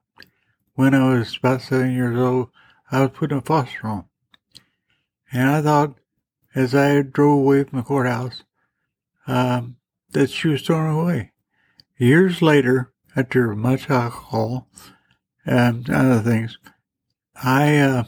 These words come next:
learned, the Holy Spirit told me that she did the best thing for me at the time.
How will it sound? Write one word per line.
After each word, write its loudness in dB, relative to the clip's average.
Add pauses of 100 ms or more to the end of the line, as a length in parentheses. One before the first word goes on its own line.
(1080)
learned, 0 (260)
the -2
Holy 2
Spirit -4
told -4
me -4 (720)
that 4
she 0
did 2
the 2
best -2
thing -2
for 0
me 0
at -6
the -4
time. -2